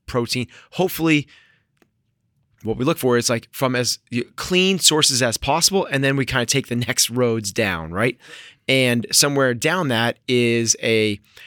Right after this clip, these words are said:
high quality sourced protein supplement. So as much as we can from grass-fed, um, red meat, from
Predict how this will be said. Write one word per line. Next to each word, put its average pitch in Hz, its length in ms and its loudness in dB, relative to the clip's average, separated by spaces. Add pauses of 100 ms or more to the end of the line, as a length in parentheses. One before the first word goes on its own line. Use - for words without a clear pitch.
(100)
high 131 200 -2
quality 120 340 -2
sourced - 440 -2 (360)
protein 113 440 -4
supplement. - 560 0 (340)
So 127 300 0 (200)
as 147 240 2
much 147 260 0
as 147 100 -2
we 143 120 0
can 127 440 -2
from 110 360 -4 (580)
grass-fed, 117 1160 0 (720)
um, 107 580 -2
red 117 340 -2
meat, 110 280 -4
from 113 500 -2